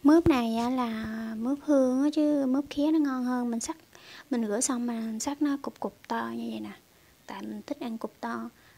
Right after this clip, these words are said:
Các bạn thích, à, sắc nhỏ hơn thì mình cứ sắc. Thì các bạn, bồ ngót này á, thì mình, à, à, mình cũng rửa rồi. Mình ngâm nước muối xong rồi mình rửa cho nó sạch. Mình để ráo nước.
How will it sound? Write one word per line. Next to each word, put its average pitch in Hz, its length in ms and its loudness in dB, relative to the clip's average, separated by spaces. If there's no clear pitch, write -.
Các 285 100 -4
bạn 220 240 -8
thích, 294 180 -8
à, 254 140 -6
sắc 277 220 -8
nhỏ 226 200 -8
hơn 262 280 -2
thì 233 80 -8
mình 214 160 -10
cứ 269 120 -10
sắc. 285 280 -8
Thì 226 160 -8
các 269 140 -8
bạn, 220 240 -8
bồ 240 80 -6
ngót 247 280 -4
này 233 260 -2
á, 247 80 -4
thì 240 120 -4
mình, 214 300 -6
à, 208 280 -8
à, 226 460 -8
mình 220 140 -6
cũng 240 180 -2
rửa 220 380 -2
rồi. 262 160 -2
Mình 226 240 -4
ngâm 262 180 0
nước 285 180 -2
muối 277 240 0
xong 247 280 -6
rồi 247 100 -6
mình 240 160 -6
rửa 226 220 -6
cho 247 100 -8
nó 262 100 -6
sạch. - 240 -8
Mình 233 100 -8
để 220 200 -8
ráo 269 220 -8
nước. 294 300 -2